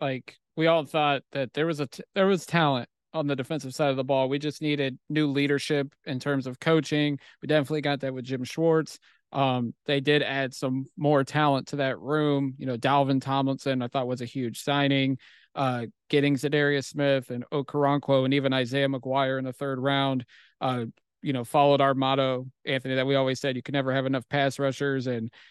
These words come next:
you know, that secondary definitely, I think, needed leadership as well. And getting Juan Thornhill, who's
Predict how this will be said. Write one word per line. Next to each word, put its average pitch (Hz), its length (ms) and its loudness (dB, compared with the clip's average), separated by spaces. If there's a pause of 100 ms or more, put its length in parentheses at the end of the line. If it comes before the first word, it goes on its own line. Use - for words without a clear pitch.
(240)
you - 80 -4
know, 123 100 0
that 135 180 0
secondary 156 800 2 (600)
definitely, 160 340 2
I 175 60 4
think, 165 240 -2
needed 147 240 0
leadership 139 500 -2
as 135 140 -6
well. 139 300 2
And 131 120 0
getting 147 320 0
Juan 135 280 0
Thornhill, 135 600 -2
who's 135 280 -6